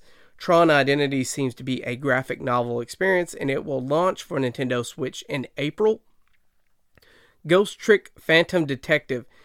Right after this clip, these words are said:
is a strange-looking game, to say the least. We'll just have to see how that shakes up. It looks interesting, but maybe not something that might be up my alley. Deca Police seems like it be an open-world crime-solving game. The art style looks interesting in this.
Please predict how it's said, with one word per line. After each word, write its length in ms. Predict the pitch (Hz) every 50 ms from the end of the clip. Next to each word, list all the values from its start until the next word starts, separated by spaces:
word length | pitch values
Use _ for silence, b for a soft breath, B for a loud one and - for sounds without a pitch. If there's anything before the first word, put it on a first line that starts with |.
| b b b
is 160 | - 147 143
a 140 | 143 123 120
strange-looking 1120 | - - - - - 175 196 214 220 233 233 240 226 175 175 170 180 185 175 - 160 151 143
game, 380 | 135 143 143 139 143 143 139
to 60 | 131
say 220 | 123 - 143 139 135
the 80 | 127
least. 380 | 127 131 135 139 127 - - -
We'll 180 | - - 131 131
just 180 | 127 127 - -
have 140 | 127 120
to 60 | - 127
see 220 | - - 135 127
how 160 | 127 127 123 123
that 200 | 139 127 131 127
shakes 320 | - 131 131 135 - -
up. 200 | 165 170 170 b b b b b b b b b b _ _ _ _ _ _ _ _ _
It 140 | - 165 165
looks 300 | 180 220 262 262 - -
interesting, 600 | 233 226 233 - 226 226 214 - 214 208 202 165
but 180 | 151 143 131
maybe 360 | 139 135 139 139 139 135 139 139
not 280 | 131 135 131 127 131
something 280 | - 139 123 135 131 120
that 100 | 123 123
might 220 | 123 123 120 120
be 160 | 123 123 120
up 100 | 120 127
my 300 | 151 - 120 117 120 117 -
alley. 360 | - - - - - 160 b b b b b b
Deca 340 | - 143 165 - 180 156 139
Police 380 | - 160 151 143 147 143 139 -
seems 300 | - 147 147 143 135 143
like 180 | 135 131 127
it 220 | 151 147 - 151 143
be 280 | 143 135 127 127 - -
an 220 | 143 123 127 - -
open-world 540 | 170 170 202 170 151 143 143 147 139 135 -
crime-solving 720 | - 165 151 151 147 147 135 - - 143 147 143 143 143
game. 240 | 135 135 143 143 143
The 80 | 135 127
art 160 | 147 180 185
style 360 | - - 175 165 165 156 156
looks 260 | 143 139 135 - -
interesting 580 | - - 143 135 - 143 135 127 - - 127 131
in 140 | 135 131 131
this. 240 | 135 135 127 -